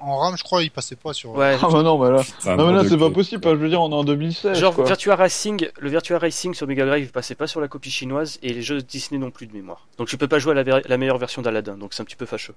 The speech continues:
Speaker 3: Après, il y a-, il y avait, il y avait eu aussi une console rétro comme ça, mais qui permettait de, de mettre des cartouches de p-, plusieurs types de consoles, la Retro N, un truc comme ça,
Speaker 1: Ouais,
Speaker 3: Retro.
Speaker 1: exact.
Speaker 4: Ouais, bah oui, je l'ai acheté, en fait. C'est un truc
Speaker 3: Ah.
Speaker 4: merdique,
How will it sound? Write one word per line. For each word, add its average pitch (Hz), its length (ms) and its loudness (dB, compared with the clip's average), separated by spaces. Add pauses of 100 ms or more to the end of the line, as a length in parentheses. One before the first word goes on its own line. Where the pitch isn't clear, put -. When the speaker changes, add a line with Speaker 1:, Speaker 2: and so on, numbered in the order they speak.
(260)
Speaker 3:
Après, 165 340 2
il 151 60 6
y 143 40 8
a-, 139 60 6
il 139 80 2
y 143 60 6
avait, 139 160 6
il 151 120 2
y 139 60 6
avait 127 160 2
eu 190 80 0
aussi 165 240 -6
une 147 120 -4
console 131 360 0
rétro 123 320 0
comme 123 140 0
ça, 151 160 0
mais 139 100 -6
qui 156 160 -8
permettait 123 460 4
de, 117 520 0
de 113 80 -2
mettre 135 260 2
des 135 120 4
cartouches 147 440 2
de 127 100 4
p-, 123 320 -4
plusieurs 131 260 0
types 151 200 -6
de 117 360 6
consoles, 147 380 0
la 120 180 6
Retro 139 1000 4
N, 139 280 4
un 123 180 0
truc - 160 -12
comme 139 160 2
ça, 147 200 2
Speaker 1:
Ouais, - 60 2 (100)
Speaker 3:
Retro. - 240 -6
Speaker 1:
exact. 135 100 -2
Speaker 4:
Ouais, 180 180 4
bah 180 140 4
oui, 202 320 6
je 151 160 0
l'ai 143 80 6
acheté, 160 320 0
en 147 100 -4
fait. 117 180 -2 (140)
C'est - 160 -4
un 117 120 2
truc - 180 2
Speaker 3:
Ah. 160 120 6
Speaker 4:
merdique, 147 640 -2